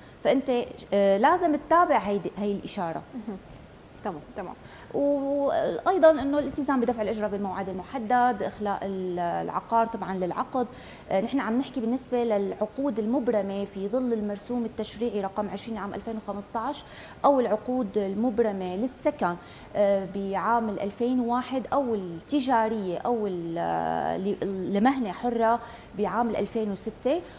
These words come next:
Speaker 1: واللي كان ال-، المعدل الأخير هو المرسوم ألفين وعشرين لعام ألفين وخمسطعش اللي ذكر كل هال-،
Speaker 2: تفاصيل.
Speaker 1: الحالات.
Speaker 3: أحيانًا بنلاقي عقود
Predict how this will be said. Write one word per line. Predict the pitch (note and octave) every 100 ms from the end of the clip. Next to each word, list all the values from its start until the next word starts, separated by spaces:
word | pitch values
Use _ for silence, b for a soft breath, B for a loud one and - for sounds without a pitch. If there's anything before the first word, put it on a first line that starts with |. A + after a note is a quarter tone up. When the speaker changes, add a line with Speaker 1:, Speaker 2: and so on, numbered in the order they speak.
| B
Speaker 1:
واللي | - D4 D4 B3 A3
كان | - D4+ C#4+ A#3
ال-، | F#3+ F3+ F3
المعدل | E3+ E3+ F3 F#3+ A3+ A3 A3
الأخير | F#3 F3 - - B3+ B3 A#3+
هو | G#3+ G3+
المرسوم | G3+ G3 G3+ G#3 C4+ B3
ألفين | G3 A3+ A#3
وعشرين | F#3+ G3+ A3 A3+ C4+ C4+ B B
لعام | - G3+ A3+ G#3+
ألفين | G3 F#3+ G3+ A3+
وخمسطعش | A#3 G#3 G3+ - B3 B3+
اللي | G#3 G3+
ذكر | B3+ B3+ G#3 -
كل | D4
هال-، | B3+ A3+ G#3 F3+ D#3+ D#3+ - G#1 - -
Speaker 2:
تفاصيل. | - F#3+ - A3
Speaker 1:
الحالات. | F#3 - - - A3 F#3+ E3 - -
Speaker 3:
أحيانًا | - C#4+
بنلاقي | D4 C#4 C4
عقود | A3+ G#3+ - C4+ G#3+ A3